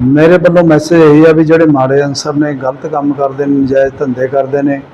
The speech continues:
ਉਹ ਇਹ ਕੰਮ ਬੰਦ ਕਰ ਦੇਣ ਜਾਂ ਇੱਥੋਂ ਛੱਡ ਕੇ ਚਲੇ ਜਾਣ। ਤੇ ਆਮ ਜਨਤਾ ਨੂੰ ਮੇਰੀ ਅਪੀਲ ਆ, ਬੇਨਤੀ ਆ ਵੀ ਉਹ ਸਾਨੂੰ ਸੱਚੀ ਇਤਲਾਹ ਦੇਣ। ਜੇ ਕੋਈ ਗਲਤ ਕੰਮ ਕਰਦਾ, ਉਹਦੇ ਵਿੱਚ ਮੈਸੇਜ ਆ, ਸਾਨੂੰ ਦੇਣ।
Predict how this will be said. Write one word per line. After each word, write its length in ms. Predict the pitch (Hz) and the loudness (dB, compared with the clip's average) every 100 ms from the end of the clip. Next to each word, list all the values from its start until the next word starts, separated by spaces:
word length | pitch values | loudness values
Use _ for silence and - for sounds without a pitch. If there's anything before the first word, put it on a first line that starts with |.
| - _ _ _ - | -20 _ _ _ 0
ਉਹ 80 | 156 | 2
ਇਹ 100 | 160 | 2
ਕੰਮ 300 | 165 147 131 | 2 0 0
ਬੰਦ 240 | 123 120 | -4 -4
ਕਰ 180 | 123 135 | -2 -2
ਦੇਣ 260 | 139 151 151 - - - _ _ _ _ - | 0 -4 -4 -8 -20 -20 _ _ _ _ -2
ਜਾਂ 200 | 143 139 | 2 2
ਇੱਥੋਂ 280 | 135 151 139 - - | 0 -2 -4 -6 -10
ਛੱਡ 280 | - 127 123 | -6 -4 -4
ਕੇ 160 | 131 | -2
ਚਲੇ 280 | 127 139 147 | 0 2 4
ਜਾਣ। 280 | 151 156 156 - - _ _ - | 4 2 0 -6 -20 _ _ 0
ਤੇ 320 | 160 160 160 139 | 4 4 2 2
ਆਮ 280 | 151 156 | 4 4
ਜਨਤਾ 300 | 156 156 156 | 4 2 2
ਨੂੰ 100 | 156 | 4
ਮੇਰੀ 260 | 156 151 156 | 4 4 4
ਅਪੀਲ 400 | 151 143 139 143 | 2 0 0 0
ਆ, 80 | 147 | 0
ਬੇਨਤੀ 500 | 127 131 127 147 147 | -2 -6 -4 0 2
ਆ 140 | 147 143 - - _ _ _ | 2 0 -8 -20 _ _ _
ਵੀ 100 | 151 | 2
ਉਹ 80 | 165 | 2
ਸਾਨੂੰ 400 | 156 147 151 151 | 2 2 4 2
ਸੱਚੀ 340 | 143 135 - 151 | 0 -6 0 0
ਇਤਲਾਹ 320 | 147 147 151 | 2 2 4
ਦੇਣ। 220 | 151 156 | 2 2
ਜੇ 200 | 139 143 | 2 0
ਕੋਈ 160 | 143 139 | 0 0
ਗਲਤ 280 | 143 147 | -2 -2
ਕੰਮ 260 | 156 151 147 | -2 -2 -2
ਕਰਦਾ, 280 | 139 135 139 | -4 -2 0
ਉਹਦੇ 180 | 143 151 | 0 -2
ਵਿੱਚ 220 | 143 143 | -4 -6
ਮੈਸੇਜ 400 | 139 139 156 151 | -6 -4 0 2
ਆ, 160 | 151 | 0
ਸਾਨੂੰ 360 | 120 - 139 143 | -2 -4 -2 0
ਦੇਣ। 260 | 131 147 | 0 -2